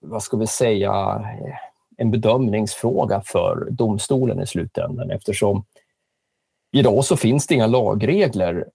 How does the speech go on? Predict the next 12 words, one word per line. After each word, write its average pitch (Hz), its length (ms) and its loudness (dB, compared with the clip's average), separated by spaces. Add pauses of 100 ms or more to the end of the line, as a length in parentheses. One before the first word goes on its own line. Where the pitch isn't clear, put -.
egentligen 98 840 0
om 123 400 4
hur 101 120 0
staket - 520 -4
ska - 140 -4
vara 104 240 4
utformade. - 760 -4 (680)
Men 113 460 4 (540)
åklagaren 135 640 4
resonerar 107 480 0
så 90 300 -2
att 92 140 -4